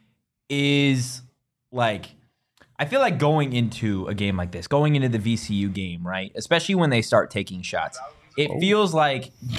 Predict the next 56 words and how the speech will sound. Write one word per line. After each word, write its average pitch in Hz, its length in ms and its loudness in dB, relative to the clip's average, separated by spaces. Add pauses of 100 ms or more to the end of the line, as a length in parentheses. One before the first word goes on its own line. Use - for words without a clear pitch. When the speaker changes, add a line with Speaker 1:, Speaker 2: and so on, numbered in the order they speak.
(140)
Speaker 1:
they 147 200 4
are 131 120 4
nice, 101 320 -4 (340)
out 160 180 4
of 185 100 0
control, 139 460 2 (520)
right? 117 360 0 (100)
This 131 160 -2
is 135 100 0
an 143 100 2
out 160 220 4
of 190 80 2
control 185 360 2
team 156 360 4
that 135 100 4
is 127 140 2
waiting 127 640 2 (220)
for 131 120 -6
the 120 80 2
first, 160 520 0
like, 107 220 0 (160)
"Okay, 113 140 2
you 107 140 2
take 104 180 -2
the - 60 -10
first - 220 -8
shot, - 180 -8
you 113 100 4
make 117 160 4
the 98 80 -4
first 90 240 -6
bucket." - 300 -6 (360)
Like, 131 280 2 (160)
are 147 120 2
we 165 120 0
at 196 140 2
a 202 60 2
point 185 340 0
now, 127 220 2
four 151 260 0
games 139 340 0
in, 120 360 2 (320)
where 143 160 2
Arizona 147 280 4
State 127 180 0
basketball 127 560 2
can 123 140 -2
start 143 340 2
games 127 280 2
and 117 100 2
be 120 60 2
like, 110 160 2
"Look, 110 140 2
I 101 120 2
got 95 200 -4
it." - 140 -18